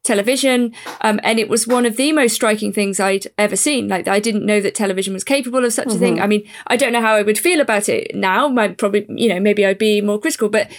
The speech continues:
Speaker 1: as something that explored some of these issues that we're talking about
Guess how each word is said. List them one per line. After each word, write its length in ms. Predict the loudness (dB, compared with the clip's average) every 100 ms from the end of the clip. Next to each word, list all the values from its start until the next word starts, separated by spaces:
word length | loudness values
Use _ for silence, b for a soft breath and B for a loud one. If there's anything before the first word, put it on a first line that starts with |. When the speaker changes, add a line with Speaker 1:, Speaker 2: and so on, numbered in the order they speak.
| B B B
Speaker 1:
as 180 | -2 0
something 320 | 0 2 2
that 200 | 2 -2 _
explored 580 | -2 -2 0 2 4 2
some 180 | 0 0
of 80 |
these 280 | 2 0 0
issues 340 | 0 0 0 0
that 140 | 2
we're 160 | 2 2
talking 320 | 0 -2 0
about 320 | 0 -2